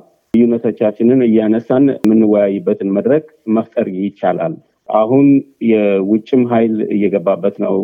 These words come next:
ቅድም ወንድሜ አቶ አዳሙ እንደጠቀሰው የነ ግብጽ እና የሌሎችም ሀገሮች በአካባቢው የማንዣበብ ጦር የመሰበቅ ሁኔታ ለኢትዮጵያውያን ትልቅ ደወል ነው። ይህንን መረዳት መቻል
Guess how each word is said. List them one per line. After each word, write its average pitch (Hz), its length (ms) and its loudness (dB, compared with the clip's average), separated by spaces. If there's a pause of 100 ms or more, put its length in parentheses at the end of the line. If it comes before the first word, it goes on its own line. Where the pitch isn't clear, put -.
ቅድም 98 340 -6
ወንድሜ 98 320 -4
አቶ 98 180 -4
አዳሙ 98 280 -2
እንደጠቀሰው 104 680 -2 (580)
የነ 101 300 2
ግብጽ 107 260 -2 (200)
እና 98 200 0 (160)
የሌሎችም 98 640 0
ሀገሮች 104 440 0 (120)
በአካባቢው 101 720 -2
የማንዣበብ 98 720 0 (380)
ጦር 101 200 -2
የመሰበቅ 107 520 -4 (120)
ሁኔታ 107 300 0 (400)
ለኢትዮጵያውያን 123 720 0
ትልቅ 160 300 -2 (220)
ደወል 107 400 0
ነው። 85 160 -4 (380)
ይህንን 110 520 2
መረዳት 110 440 -2
መቻል 104 360 -2